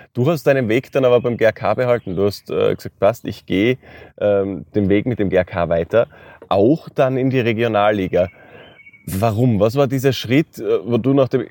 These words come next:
ersten Konkurs, muss das gewesen sein, äh, oder nach dem Zwangsabstieg auf alle Fälle gesagt hast,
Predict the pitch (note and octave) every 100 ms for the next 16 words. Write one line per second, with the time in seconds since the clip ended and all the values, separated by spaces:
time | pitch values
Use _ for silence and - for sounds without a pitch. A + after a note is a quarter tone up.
0 | _ F2+ A#2 - - B2+ - B2+ C#3+ C3+
1 | C3+ B2 C3 B2 A#2 A#2+ A#2 A#2+ - A2
2 | G#2+ G#2+ G#2+ G#2 G#2 - G2+ A2 A#2 -
3 | B2+ A#2 A2 G#2+ A2+ A2 A2 A#2+ A2+